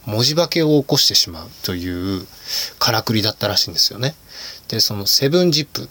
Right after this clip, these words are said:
七、七って書いて、セブンジップというアプリケーションで、を使って開くと文字化けせずにMacから来たファイルでも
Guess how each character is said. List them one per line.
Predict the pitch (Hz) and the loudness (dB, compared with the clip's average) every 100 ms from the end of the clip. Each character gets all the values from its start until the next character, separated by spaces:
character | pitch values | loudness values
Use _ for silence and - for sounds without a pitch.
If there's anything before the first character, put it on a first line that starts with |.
| - | -4
七、 | 107 120 101 - - | -2 -2 -4 -8 -4
七 | 135 98 | -2 -2
っ | - | -6
て | - | -10
書 | - | -10
い | 98 | -10
て、 | - - - - - - - | -12 -14 -16 -20 -20 -20 -6
セ | - - | 0 0
ブ | 104 117 | 2 2
ン | 117 | 2
ジ | 127 | 0
ッ | 117 - 98 | -2 -8 -8
プ | |
と | - | -6
い | 98 107 | -4 -2
う | 110 139 156 113 - - - | 2 4 4 0 -14 -20 -10
ア | - | -8
プ | - | -4
リ | 110 | -2
ケ | 101 98 | 0 2
ー | |
シ | - - | 0 -2
ョ | |
ン | 107 127 - - - - - | -10 -18 -20 -20 -20 -8 2
で、 | 175 156 - - - - - - - - - - - - - | 4 2 -4 -20 -20 -20 -18 -18 -18 -20 -20 -20 -20 -20 -2
を | 165 175 | 0 2
使 | - - 165 | 0 0 -4
っ | |
て | - - | -4 -4
開 | - 185 196 | 2 4 4
く | 220 - | 2 -2
と | - 190 165 - - - | 4 4 4 0 -16 -6
文 | - 113 | 0 2
字 | 131 | 2
化 | 143 | 2
け | 143 143 | 2 2
せ | 160 | 2
ず | 123 104 | 0 0
に | 117 101 | 0 0
Mac | 110 135 - - | -2 -2 -2 -2
か | 110 | -2
ら | 107 | 0
来 | - | 0
た | 185 | -2
フ | - | 0
ァ | 151 | 2
イ | 123 | 2
ル | 101 | 0
で | 113 | 2
も | 156 98 | 2 2